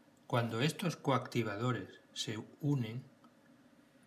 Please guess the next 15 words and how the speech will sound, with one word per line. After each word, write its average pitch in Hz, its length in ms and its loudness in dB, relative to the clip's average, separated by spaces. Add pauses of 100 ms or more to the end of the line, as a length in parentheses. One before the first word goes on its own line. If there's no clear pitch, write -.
(680)
se - 160 0
producirán 127 680 4
procesos 143 480 0
regulatorios, 113 760 -2
por 110 180 -10
ejemplo, 120 400 -2
catalizando 120 800 0
reacciones 113 540 -4
que - 80 -8
modifican 107 560 -6
la 101 80 -8
estructura 110 560 -4
de 113 80 -2
la 120 120 2
cromatina, 117 600 -6